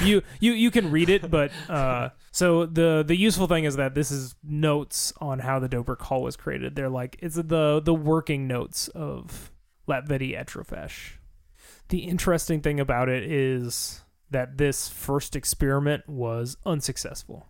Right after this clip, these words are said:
especially in the last few pages, talking about that they seem to be missing a component. Like, they need more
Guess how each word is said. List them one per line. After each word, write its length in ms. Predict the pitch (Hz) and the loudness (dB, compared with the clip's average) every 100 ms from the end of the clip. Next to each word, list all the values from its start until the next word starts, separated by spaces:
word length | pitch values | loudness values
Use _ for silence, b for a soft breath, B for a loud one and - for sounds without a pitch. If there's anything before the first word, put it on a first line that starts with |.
| _ _ - | _ _ -4
especially 400 | 147 160 - 160 | 0 2 2 2
in 80 | |
the 80 | 143 | 2
last 320 | 127 123 117 | 0 0 -2
few 140 | - 123 | -2 -2
pages, 680 | - 123 127 131 131 - - - - | -2 -2 -2 -2 -4 -8 -12 -12 -2
talking 280 | 151 131 | -2 -2
about 240 | 143 135 131 | -2 -2 -2
that 120 | 131 | -2
they 320 | 131 123 - | -2 -2 -4
seem 240 | - 151 139 | -6 -2 0
to 60 | |
be 100 | 123 | 0
missing 380 | 120 117 - 127 | -2 -4 -4 -6
a 60 | 117 | -8
component. 440 | 120 - 120 117 | -4 -4 -4 -8
Like, 180 | 123 - | -12 -4
they 120 | 139 | -2
need 320 | 139 135 135 | 0 0 0
more 560 | 127 123 120 120 120 113 | -2 -2 0 2 0 -2